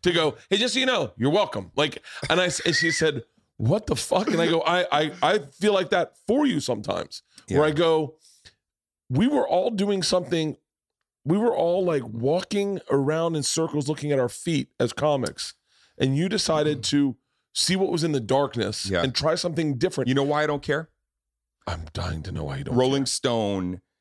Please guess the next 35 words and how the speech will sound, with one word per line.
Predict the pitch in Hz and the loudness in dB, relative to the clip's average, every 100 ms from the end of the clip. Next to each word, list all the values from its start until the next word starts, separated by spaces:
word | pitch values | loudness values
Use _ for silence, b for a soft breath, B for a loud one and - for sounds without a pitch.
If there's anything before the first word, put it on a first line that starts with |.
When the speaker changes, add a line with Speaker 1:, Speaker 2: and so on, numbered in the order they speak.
| _ _ _ - | _ _ _ -2
Speaker 2:
n-, | 110 110 113 | 2 2 0
would | 117 110 | 0 0
always | - 113 117 113 | 2 2 2 0
put, | - 117 - _ | -2 -2 -2 _
like, | 98 95 92 - - _ _ _ _ _ - | -2 0 0 -4 -14 _ _ _ _ _ -2
uh, | 95 92 - - - - _ _ - - - - _ | 0 0 -4 -12 -20 -20 _ _ -20 -20 -20 -20 _
let | 127 | 0
me, | 127 - | 0 0
let | 123 | 0
me | 113 | 2
roll | 113 107 | 0 0
it | |
back | 95 92 | -4 -2
a | 87 | -2
little | 85 | -2
bit. | 82 - _ _ _ _ - | -4 -8 _ _ _ _ -8
I, | 120 _ | -8 _
I | 127 | 0
had | 139 143 | 2 2
a, | 117 - - - - | 0 -4 -12 -12 -4
something | - 131 135 | 0 0 0
happen | 123 127 123 | 0 0 -2
early | 104 113 113 | 0 0 0
in | 107 | -2
my | 101 95 98 | -2 -4 -4
life | 107 98 98 107 | -4 0 0 0
or | 107 | -2
career | - 104 95 95 90 82 90 | -4 -2 0 0 0 -2 -4
somewhere | - 117 107 104 98 | -2 0 0 0 -2
in, | 87 | -2
like, | 87 | -4
school | - - - 107 101 | -4 -2 -2 0 0
or | 90 | 0
something | - 110 92 85 80 - _ _ _ | 0 -4 -4 -4 -6 -10 _ _ _
where | - 101 101 101 104 | -2 0 2 0 -4